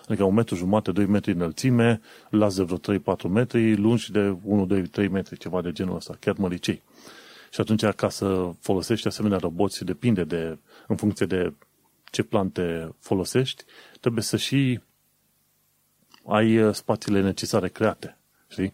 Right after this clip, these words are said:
Când folosești, de exemplu, tractorul ca să faci irigații cu tractorul sau cu pesticide, normal că trebuie să ai locuri suficient de bine îndepărtate, în, în fel, în așa fel încât roțile să nu distrugă. Și atunci e o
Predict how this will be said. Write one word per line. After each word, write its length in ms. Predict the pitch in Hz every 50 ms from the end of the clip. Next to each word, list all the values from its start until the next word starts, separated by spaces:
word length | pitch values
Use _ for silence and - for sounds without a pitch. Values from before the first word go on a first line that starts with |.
| - - - - - _
Când 160 | - 107 95
folosești, 340 | - 110 98 - - 110 87
de 60 | 104
exemplu, 340 | 92 90 107 101 - 110 95
tractorul 580 | - - 98 - _ - 110 104 98 101 92
ca 140 | - - 92
să 120 | - - -
faci 240 | - 110 - -
irigații 520 | - 95 92 90 85 98 90 - - - -
cu 100 | - 98
tractorul 420 | - - 85 _ - 95 90 85
sau 280 | - - 90 87 85 - - - - - - - _ _ _
cu 340 | - 107 95 92 92 85 -
pesticide, 540 | - 92 82 - - - - - 113 107 131
normal 340 | 123 123 117 117 127 135 131
că 80 | 127
trebuie 260 | 117 - 131 107 107 98
să 120 | - 117
ai 180 | 113 113 110 110
locuri 680 | 107 98 104 110 104 - - 107 98 95 92 87 - _ _
suficient 520 | - - 101 - - - - 107 101 98
de 280 | 85 95 92 90 85 80 82
bine 240 | 87 98 95 95 90
îndepărtate, 720 | 90 87 87 87 - - - - - - - 127 135 135 - - - _ _ _ - - - - _ _ _ -
în, 400 | - 107 104 104 104 101 98 104 117
în 120 | 117 107 101
fel, 280 | - - 117 113 113 -
în 120 | 113 107
așa 180 | 101 - - 113
fel 120 | - 113
încât 220 | 107 104 - 113 92
roțile 400 | 113 131 127 - - 95 85 82
să 120 | - -
nu 100 | 90 95
distrugă. 640 | 87 78 80 76 - - - 87 80 76 82 76 - _ _ - - - _ _ _ _ _ _
Și 100 | - 120
atunci 220 | 107 - 127 117
e 200 | 123 117 117 113
o 140 | 117 117 110